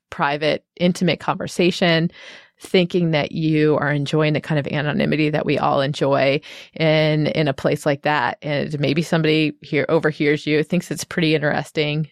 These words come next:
takes your photo, finds out who you are, and all of a sudden they understand the context of what you're saying. It would just completely change how we would move through the world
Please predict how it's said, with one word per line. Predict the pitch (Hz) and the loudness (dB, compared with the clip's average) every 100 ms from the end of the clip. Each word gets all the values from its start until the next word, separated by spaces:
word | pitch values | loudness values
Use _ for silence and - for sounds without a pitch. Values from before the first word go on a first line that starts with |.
| - | -4
takes | 185 170 | -4 0
your | 185 | -2
photo, | - 156 151 139 143 | 2 2 2 0 -2
finds | 147 170 170 | -2 -4 -2
out | 175 | -2
who | 170 | -2
you | 156 143 | 0 0
are, | 143 | -2
and | 151 | -2
all | - | -2
of | 156 | -4
a | |
sudden | 165 170 156 | -4 -4 -2
they | 147 | -2
understand | 151 151 - - | -2 -4 -4 -6
the | - | -6
context | - - 160 - - | -4 -4 -4 -8 -10
of | - | -6
what | - | -6
you're | - | -4
saying. | 160 156 147 139 - - - - - - _ - | -4 -2 -2 -2 -6 -10 -16 -18 -20 -20 _ -6
It | 170 - | -4 0
would | 170 | 0
just | - 175 - - | 2 0 -2 -8
completely | - 160 170 180 - 160 | -4 -2 0 0 0 -2
change | - - 160 147 147 147 147 - _ _ _ _ _ _ | -2 -2 -2 0 -2 -4 -6 -12 _ _ _ _ _ _
how | - 165 156 156 | -8 -4 -2 -2
we | 151 147 139 | -2 -2 -2
would | 143 139 | -2 -2
move | 147 139 143 | 0 0 -2
through | - 147 | -4 -4
the | - | -2
world | 139 - 117 98 - 160 | -2 -2 0 0 0 -4